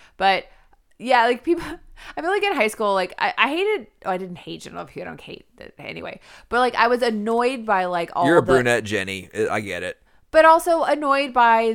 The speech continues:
Speaker 1: the I Know What You Did Last Summer posters, 'cause, like, everyone else is in, like, shadow, but her and her breasts are like, "Bruh." Like, come on. You were in Party of Five, and then you grew breasts, and, like, okay, got it, cool.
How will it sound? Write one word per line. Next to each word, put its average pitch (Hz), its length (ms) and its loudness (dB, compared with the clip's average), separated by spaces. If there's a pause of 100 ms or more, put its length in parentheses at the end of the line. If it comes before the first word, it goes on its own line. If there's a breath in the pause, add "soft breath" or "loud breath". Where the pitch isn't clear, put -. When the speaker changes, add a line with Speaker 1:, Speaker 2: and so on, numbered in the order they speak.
Speaker 1:
the 196 680 -6
I 190 120 0
Know 196 100 -4
What 208 100 -6
You 220 60 -10
Did 190 140 -6
Last 185 220 -2
Summer 170 240 -8
posters, 185 560 -8
'cause, 190 120 -8
like, 175 200 -8
everyone 208 360 -2
else 196 200 -2
is 196 160 -10
in, 165 180 -8
like, 151 220 -8 (240 soft breath)
shadow, 175 840 0 (160 soft breath)
but 180 120 -4
her 180 200 0
and 190 80 -2
her 202 100 -2
breasts 160 520 -4
are 160 120 -4
like, 147 340 -4
"Bruh." 480 1000 0
Like, 226 160 -6
come 277 180 -10
on. 156 380 -8 (400 soft breath)
You 226 160 -4
were 247 140 4
in 247 160 -2
Party 208 280 -2
of 202 80 -4
Five, 165 280 2
and 165 80 -8
then 165 160 -6
you 180 80 -6
grew 196 160 -6
breasts, 156 560 -4
and, 147 160 -8
like, 143 360 -4
okay, 196 200 -8
got 151 380 -2
it, - 200 -12
cool. 147 500 -10